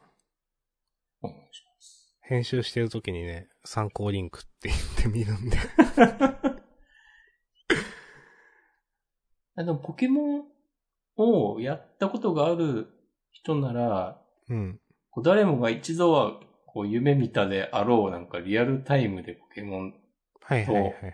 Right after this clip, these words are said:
Speaker 1: なんか戦ってこう、広大なフィールドで駆け回って。
Speaker 2: まあ、一緒になんかみたいなね。
Speaker 1: そう。
Speaker 2: そうそうそう。
Speaker 1: っていうのがついに、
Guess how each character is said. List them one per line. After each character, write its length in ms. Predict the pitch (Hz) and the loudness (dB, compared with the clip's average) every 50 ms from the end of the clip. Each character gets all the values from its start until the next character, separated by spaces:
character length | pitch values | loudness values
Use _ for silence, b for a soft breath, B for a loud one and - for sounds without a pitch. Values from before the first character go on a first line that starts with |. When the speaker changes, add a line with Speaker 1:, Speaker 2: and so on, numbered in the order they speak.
| - - | -12 -8
Speaker 1:
な 120 | - 98 | -8 -8
ん 80 | 92 95 | -8 -8
か 100 | - 101 | -8 -6
戦 220 | 90 101 - - | -6 -6 -4 -4
っ 80 | 92 - | -6 -6
て 80 | - - | -8 -10
こ 400 | - - 87 82 80 82 - _ _ _ _ _ _ _ _ _ | -8 -8 -8 -6 -8 -10 -12 _ _ _ _ _ _ _ _ _
う、 40 | - | -6
広 200 | - 110 107 107 | -2 0 2 4
大 160 | 107 101 101 | 6 6 6
な 120 | 101 101 98 | 4 2 0
フ 140 | - - 143 | -2 -2 -2
ィ 40 | |
ー 100 | 107 104 | 0 0
ル 100 | 101 98 | -2 -2
ド 140 | 90 110 101 | -4 -4 -4
で 380 | 95 101 98 98 95 - - - | -2 -2 -2 -2 -2 -4 -6 -8
駆 240 | - 117 101 104 110 | -6 -4 -4 -2 0
け 40 | 107 | 0
回 0 | |
っ 0 | |
て。 120 | 104 101 | 2 2
Speaker 2:
ま 60 | 98 | 2
あ、 20 | 101 | 2
一 80 | - | 2
緒 60 | 156 156 | 2 2
に 180 | 156 147 143 | 2 2 2
な 100 | 139 127 117 | 0 0 -2
ん 80 | 95 | -4
か 160 | - - 90 | -6 -8 -10
み 140 | 87 90 85 | -10 -10 -10
た 120 | - 92 90 | -12 -12 -12
い 60 | 85 | -12
な 140 | 85 82 85 | -12 -12 -10
ね。 280 | 92 92 85 85 82 - | -8 -8 -8 -10 -12 -16
Speaker 1:
そ 140 | - - 82 | -12 -12 -12
う。 0 | 80 | -12
Speaker 2:
そ 20 | |
う 40 | 80 | -14
そ 180 | - - - | -18 -20 -20
う 80 | 80 82 | -20 -20
そ 180 | - - - _ | -20 -20 -20 _
う。 20 | _ | _
Speaker 1:
っ 1500 | _ _ _ _ _ _ _ _ _ _ _ _ _ _ _ _ _ _ _ _ _ _ _ _ _ _ _ _ _ | _ _ _ _ _ _ _ _ _ _ _ _ _ _ _ _ _ _ _ _ _ _ _ _ _ _ _ _ _
て 60 | - 160 | 0 2
い 180 | 151 147 147 | 4 4 4
う 60 | 143 | 2
の 100 | 139 131 | 2 2
が 160 | 117 110 107 - - | 0 0 -2 -2 -2
つ 160 | - 185 208 | 0 4 6
い 180 | 208 196 170 143 | 6 6 6 6
に、 480 | 117 107 101 95 92 - - _ _ | 4 2 0 -2 -4 -8 -12 _ _